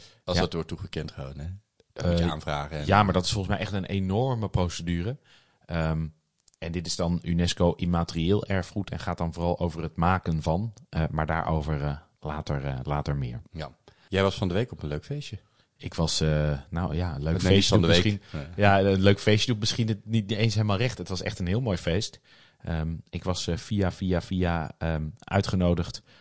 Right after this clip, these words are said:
Speaker 2: om aanwezig te zijn met mijn vrouw, eh, op het, eh, vijftigjarig bestaansfeest van het, eh, Okura Hotel, eh, in Amsterdam, Ferdinand, eh, Bolstraat, eh, driehonderddrieëndertig. En, eh,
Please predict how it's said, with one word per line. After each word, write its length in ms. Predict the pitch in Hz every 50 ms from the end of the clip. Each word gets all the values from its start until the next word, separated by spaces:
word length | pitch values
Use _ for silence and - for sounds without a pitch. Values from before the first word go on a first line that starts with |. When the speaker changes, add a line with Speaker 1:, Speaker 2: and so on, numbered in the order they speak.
| - _ _ _ _
Speaker 2:
om 300 | _ - 87 85 82 78 -
aanwezig 420 | - 82 85 87 90 95 - -
te 120 | - - 87
zijn 300 | 80 90 87 87 80 - - -
met 180 | - 85 107
mijn 200 | - 110 104 101
vrouw, 360 | - - 92 87 82 82 85 - _ _ _ _ _ _ _ _
eh, 200 | - - 76 76 - -
op 160 | - 73 - -
het, 180 | 85 - -
eh, 80 | 80 78 76
vijftigjarig 920 | - - 95 95 95 - - 90 - 92 85 82 80 82 82 - - -
bestaansfeest 840 | - - - - - 98 92 95 92 - - - - 80 80 - -
van 160 | - - 78
het, 200 | 76 78 - -
eh, 160 | - 76 76 73 - -
Okura 560 | - 85 - _ - 107 101 92 78 76 73
Hotel, 480 | 73 78 71 - 76 71 73 73 69 -
eh, 180 | 76 73 73 71
in 200 | - - 76 69
Amsterdam, 500 | - 73 71 - - 80 80 71 78 87 -
Ferdinand, 540 | - 80 73 73 73 69 67 69 65 -
eh, 60 | 73 69 67
Bolstraat, 560 | 67 76 78 76 - - 73 69 69 69 -
eh, 60 | 71 67
driehonderddrieëndertig. 920 | 71 78 78 73 71 73 69 78 78 71 69 76 85 82 - 98 110 - _ _ - - - - - _ _ _ _ _ _ _ _ _
En, 240 | 90 82 80 76
eh, 240 | 78 76 73 73 71